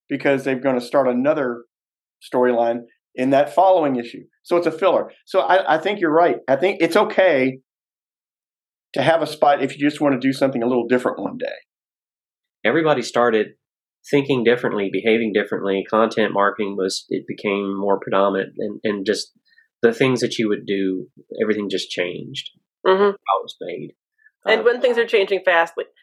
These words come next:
Speaker 3: I mean, at no time does years of experience equal expertise. It,
Speaker 2: Right.
Speaker 3: it doesn't.
Speaker 2: Yeah.
Speaker 3: And when things are changing fast, it's impossible. I mean, I,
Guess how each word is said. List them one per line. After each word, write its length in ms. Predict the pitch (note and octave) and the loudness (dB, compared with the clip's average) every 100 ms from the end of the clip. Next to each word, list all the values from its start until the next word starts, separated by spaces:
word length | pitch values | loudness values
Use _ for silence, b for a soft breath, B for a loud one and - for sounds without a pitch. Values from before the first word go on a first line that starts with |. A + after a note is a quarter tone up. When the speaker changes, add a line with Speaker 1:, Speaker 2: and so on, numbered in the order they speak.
| _ - | _ -4
Speaker 3:
I 40 | |
mean, 260 | B3 C4 - A#3 | -2 -2 -2 0
at 120 | A3+ | 2
no 140 | C4 | 2
time 400 | - A3 F#3 E3+ - | 2 2 2 0 -8
does 200 | F3 E3 | -12 -8
years 240 | F3+ F3 E3+ | -2 -2 -2
of 80 | D#3 | -10
experience 540 | - - D#3 D3+ C#3+ | -8 -2 0 0 -2
equal 280 | D3 - C3 | -8 -4 -4
expertise. 680 | - - B2+ - - - _ _ _ _ _ _ _ | -6 -10 -12 -12 -16 -20 _ _ _ _ _ _ _
It, 100 | F3+ | -4
Speaker 2:
Right. 160 | D3 C3 | -2 0
Speaker 3:
it 100 | F3+ | 0
doesn't. 360 | B2+ - - - _ _ - | -2 -4 -12 -20 _ _ -6
Speaker 2:
Yeah. 180 | B2+ F3 | 0 2
Speaker 3:
And 100 | F#3+ | 2
when 100 | A3+ | 0
things 140 | C#4 | 0
are 40 | B3+ | -2
changing 340 | C4+ G#3+ A3 | -2 0 0
fast, 240 | A3+ G#3+ G3+ | 2 0 0
it's 100 | G3 | -4
impossible. 320 | F#3 F3 F#3 | -2 -2 -2
I 20 | F#3+ | -4
mean, 80 | - _ _ | -6 _ _
I, 140 | G#3+ | -2